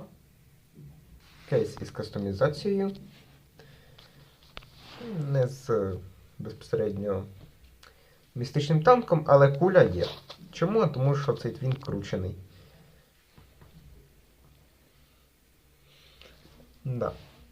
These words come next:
Хотів швидко відкрити, а виходить, що... Зараз будуть крутити саме на цьому аккаунті. Ну і давайте з безкоштовної. Зараз буде прикол, якщо теж кулю дадуть.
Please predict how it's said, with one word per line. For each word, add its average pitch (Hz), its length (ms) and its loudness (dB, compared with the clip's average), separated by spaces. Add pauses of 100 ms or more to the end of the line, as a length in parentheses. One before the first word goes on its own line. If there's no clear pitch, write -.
(760)
Хотів 135 240 -6
швидко 139 340 -4
відкрити, 202 540 -2
а - 40 0
виходить, 143 460 -2
що... 135 240 -2 (1500)
Зараз 156 380 4 (160)
будуть 160 320 2
крутити 160 400 0
саме 151 260 0
на 147 120 -2
цьому 156 300 2
аккаунті. 127 480 0 (2750)
Ну 135 120 -4
і 135 40 0
давайте 151 500 4 (140)
з 110 100 -10
безкоштовної. 110 840 -2 (400)
Зараз 113 340 -2
буде 101 200 -2
прикол, 113 300 -2
якщо 110 240 -8
теж 208 280 -4
кулю 156 260 2
дадуть. 127 380 0